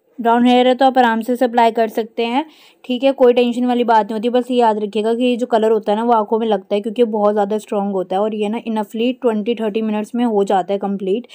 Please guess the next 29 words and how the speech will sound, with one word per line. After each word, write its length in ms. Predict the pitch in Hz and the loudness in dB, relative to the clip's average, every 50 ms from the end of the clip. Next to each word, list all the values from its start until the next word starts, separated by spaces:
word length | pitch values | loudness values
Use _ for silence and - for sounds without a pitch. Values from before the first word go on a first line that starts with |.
| - - _ _ | -20 -20 _ _
चाहे 160 | - 262 220 | 0 2 2
आपके 200 | 214 214 - 247 | 2 2 0 0
प्रॉपर 340 | 240 269 233 214 208 - 226 | 2 2 0 0 2 0 -4
जेट 280 | 214 - 214 208 202 226 | -2 0 0 0 0 0
ब्लैक 280 | 214 220 214 208 202 - | 0 0 0 0 0 -2
क्यों 100 | - 220 | -4 -4
ना 100 | 202 208 | -2 -2
हेयर्स 400 | 208 214 208 196 196 202 196 180 190 | -2 0 0 2 2 2 0 -2 -4
हों, 120 | 208 269 285 _ - - _ _ _ | -4 -4 -6 _ -16 -20 _ _ _
ठीक 220 | _ 226 220 202 247 | _ -8 -2 0 2
है, 140 | 247 262 254 | 4 4 4
और 160 | - 226 226 | 2 2 0
ब्राउन 320 | 208 208 220 208 208 202 202 | 2 2 2 2 2 0 0
हेयर 240 | 202 202 202 196 196 | 0 2 2 2 2
हो, 120 | 202 220 | 2 2
ये 100 | 240 233 | 2 2
आराम 260 | 233 226 208 202 208 | 2 2 0 0 -2
से 120 | 202 - 226 | -4 -4 -4
हो 60 | 214 | -2
जाता 340 | 202 214 190 180 175 196 185 | 0 -2 -2 -2 -4 -4 -4
है। 60 | 196 | -2
और 300 | 226 233 233 233 226 214 | -2 0 -2 -2 -4 -6
मैं 260 | 135 147 220 220 220 208 | -8 -8 -6 -6 -6 -6
तो 120 | 233 214 | -6 -4
देखिए 260 | 208 214 208 - 240 | -2 -2 -2 -2 -2
करती 300 | 226 214 196 - 220 214 | -2 -2 -2 0 0 2
रहती 240 | 208 202 180 - 220 | 2 0 -2 -2 -4
हूँ 60 | 220 | -2
कलर, 300 | - 208 190 196 220 254 | -2 -2 -2 -2 -2 -4